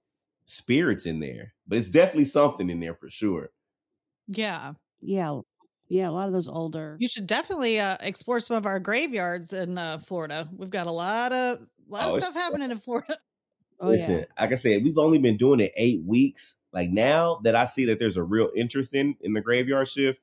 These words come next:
Speaker 1: I'm definitely revving it up a notch. So I have, I have a couple of ideas. I, I found a cemetery that was open, meaning that it was, it's not a, uh,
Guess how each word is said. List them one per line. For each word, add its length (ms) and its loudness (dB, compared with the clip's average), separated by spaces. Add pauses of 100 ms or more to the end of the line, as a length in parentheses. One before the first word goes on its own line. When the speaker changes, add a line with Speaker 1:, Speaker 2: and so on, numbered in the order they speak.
(280)
Speaker 1:
I'm 220 0
definitely 380 0
revving 340 -2
it 100 -4
up 160 -4
a 60 -12
notch. 380 -10 (360)
So 140 -2
I 60 4
have, 340 4
I 60 2
have 120 4
a 60 0
couple 260 2
of 60 2
ideas. 720 0 (640)
I, 200 0 (640)
I 100 2
found 440 4
a 60 2
cemetery 800 2
that 200 2
was 160 -2 (100)
open, 460 2 (640)
meaning 440 2
that 120 0
it 100 -2
was, 200 2
it's 240 -8
not 340 0
a, 360 2
uh, 500 -2